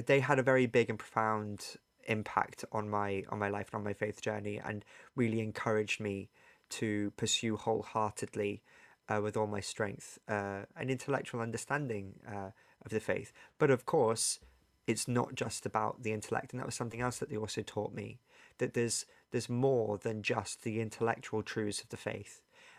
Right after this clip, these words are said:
And they exemplified great virtues, kindness, generosity, gentleness, patience, you know, and they, they really helped in an environment that, that wasn't always sympathetic to religious people.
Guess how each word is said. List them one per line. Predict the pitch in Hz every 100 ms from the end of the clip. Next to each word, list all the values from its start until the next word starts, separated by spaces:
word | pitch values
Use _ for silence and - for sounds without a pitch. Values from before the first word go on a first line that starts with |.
| _
And | 127
they | 127
exemplified | 127 120 113 131 - 123 117 107
great | 117 123
virtues, | 120 113 - 113 104 - - -
kindness, | 117 110 107 110 -
generosity, | 113 110 120 - - -
gentleness, | 104 117 110 - 113 107 107 - - - - -
patience, | 123 117 - 101 - - - - _ -
you | 120
know, | 113 110 110
and | 123 120
they, | 120 117 117 - - -
they | - 135 139
really | 127 127 117
helped | 113 - 120 120 -
in | - 151
an | 147
environment | 131 120 127 123 117
that, | - - _
that | 127 139
wasn't | 165 175 156
always | 117 107 101
sympathetic | 104 101 - - - -
to | -
religious | 101 101 - -
people. | - 98 - 104 123